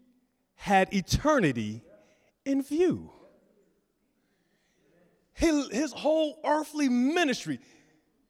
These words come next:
had eternity in view. And here's the thing. Here's the third point. You can't value the integrity of a thing or a person until it is tested.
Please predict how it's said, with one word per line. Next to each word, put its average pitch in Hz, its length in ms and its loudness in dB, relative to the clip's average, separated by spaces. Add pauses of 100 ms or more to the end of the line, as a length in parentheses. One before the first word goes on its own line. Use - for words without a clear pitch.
(300)
had 269 320 2
eternity 254 800 0 (320)
in 269 160 4
view. 226 460 4 (960)
And 233 120 6
here's 277 200 4
the 226 80 0
thing. 208 360 -2 (440)
Here's 214 180 -2
the 226 80 0
third 254 300 4
point. 185 200 2 (140)
You 269 140 2
can't 277 340 4
value 170 800 -4 (1500)
the 175 180 0
integrity 233 680 -2 (100)
of 170 140 -4
a 175 80 0
thing 226 360 -2
or 202 180 -2
a 196 40 -4
person 170 580 -4
until 175 600 -4 (1300)
it 190 160 6
is 202 140 -4
tested. 120 480 0